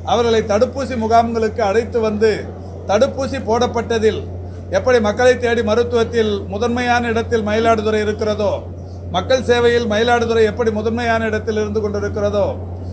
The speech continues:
மருத்துவத்துறைக்கு தேவையான கட்டமைப்புகளை இங்கே கேட்டு பெறுவதில் இந்த மாவட்டம் எப்படி முதன்மையான இடத்தில் இருக்கிறதோ,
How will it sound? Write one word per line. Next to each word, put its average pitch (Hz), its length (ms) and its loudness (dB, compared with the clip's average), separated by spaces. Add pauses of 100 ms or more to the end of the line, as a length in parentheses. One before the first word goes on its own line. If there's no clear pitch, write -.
(220)
மருத்துவத்துறைக்கு 240 880 4
தேவையான 240 600 4
கட்டமைப்புகளை 233 760 -2
இங்கே 214 160 -2 (100)
கேட்டு 233 260 0
பெறுவதில் 226 480 0
இந்த 208 100 -2
மாவட்டம் 214 500 -2 (340)
எப்படி 233 220 2
முதன்மையான 233 680 0
இடத்தில் 214 340 -2
இருக்கிறதோ, 208 420 -2